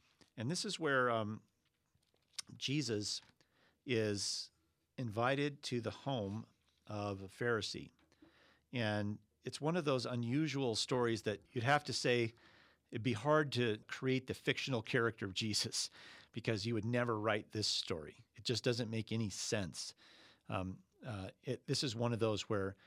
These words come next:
the, the unique and distinct personality of Jesus comes shining through. So this is in Luke eleven, starting in verse thirty-seven. And here's how, here's how it goes.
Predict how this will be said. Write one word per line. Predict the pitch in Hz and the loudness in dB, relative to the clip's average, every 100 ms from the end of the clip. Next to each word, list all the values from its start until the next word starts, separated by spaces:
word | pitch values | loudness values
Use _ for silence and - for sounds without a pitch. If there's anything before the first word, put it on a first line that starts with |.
| - _ - | -20 _ -8
the, | 107 98 - 139 | -4 -4 -6 -8
the | 110 110 107 - _ _ _ _ | -6 -4 -8 -12 _ _ _ _
unique | - 117 110 127 135 131 - | -6 -2 2 4 2 0 -10
and | 123 101 | -8 -6
distinct | 98 - - 131 110 | -4 -4 0 0 0
personality | - 113 110 107 98 | -4 -4 -2 0 0
of | 92 | -2
Jesus | 101 101 87 - | -2 -4 -4 -10
comes | - 117 123 - _ _ | -8 -8 -8 -10 _ _
shining | - - 120 117 104 | -4 2 2 2 0
through. | 92 104 90 - - - | -2 -2 -2 -6 -20 -20
So | - 123 | -6 -2
this | 135 | 0
is | 143 143 | 0 0
in | 127 | 2
Luke | 123 139 - | 2 0 -2
eleven, | 131 117 113 110 | -2 0 0 -2
starting | - 120 120 110 | 0 0 2 0
in | 95 | 0
verse | 104 - | -2 -2
thirty-seven. | 120 107 95 107 107 135 160 - _ _ _ _ _ _ | -2 0 -2 -2 -2 -2 -4 -10 _ _ _ _ _ _
And | 101 95 | -6 -2
here's | 110 101 | 0 0
how, | 107 - | -4 -4
here's | - 117 | -2 0
how | 104 | 0
it | 101 | 0
goes. | 110 82 - | -4 -4 -8